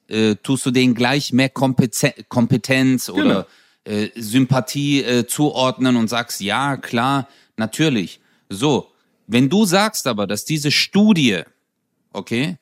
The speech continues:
Speaker 1: dass diese Studie bewiesen ist, ist das ja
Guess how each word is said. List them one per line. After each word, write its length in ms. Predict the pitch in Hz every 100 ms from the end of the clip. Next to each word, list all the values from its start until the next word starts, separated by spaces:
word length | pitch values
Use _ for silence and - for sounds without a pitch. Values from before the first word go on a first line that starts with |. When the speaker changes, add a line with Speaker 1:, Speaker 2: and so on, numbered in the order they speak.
| _ _
Speaker 1:
dass 160 | - 107
diese 280 | 160 175 170
Studie 420 | - 170 180 143
bewiesen 520 | 110 117 143 147 120
ist, 340 | 78 85 - - _ _ _ _ _ _ _ _ _ _ -
ist 160 | 123
das 100 | 151 -
ja 140 | 143